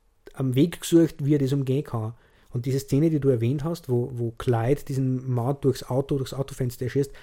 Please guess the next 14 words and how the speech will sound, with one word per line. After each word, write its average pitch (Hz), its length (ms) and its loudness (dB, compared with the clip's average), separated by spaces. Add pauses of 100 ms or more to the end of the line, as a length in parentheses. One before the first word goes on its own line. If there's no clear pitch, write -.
(140)
ist - 120 -6
tatsächlich, 139 380 0
man 151 80 2
sieht 147 260 -2
die 127 100 0
Waffen, 139 360 -2 (800)
äh, 139 400 2
man 139 100 0
sieht - 300 -2
die, 139 120 -2
die 131 140 -2
Hand, 147 220 -2
die 165 80 -2
abdruckt, - 680 -4